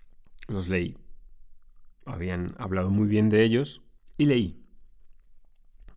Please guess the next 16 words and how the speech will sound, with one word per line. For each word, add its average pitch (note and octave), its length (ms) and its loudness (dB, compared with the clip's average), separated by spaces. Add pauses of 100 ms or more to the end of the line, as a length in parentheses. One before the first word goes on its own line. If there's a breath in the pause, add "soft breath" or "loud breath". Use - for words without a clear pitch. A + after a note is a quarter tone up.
esas - 280 -8
obras. F2+ 380 -8 (380)
Sin A#2 200 0
embargo, C#3 600 2 (120)
pues G2 220 -4
la F#2 220 -2
verdad, G2+ 480 -2 (340)
aunque G2 300 0
me G2+ 120 4
habían A2 200 4
hablado G#2+ 260 4
muy C3 160 6
bien, B2+ 400 2 (320)
pues F2+ 160 -10
yo F#2 160 -2
no, A2 380 -2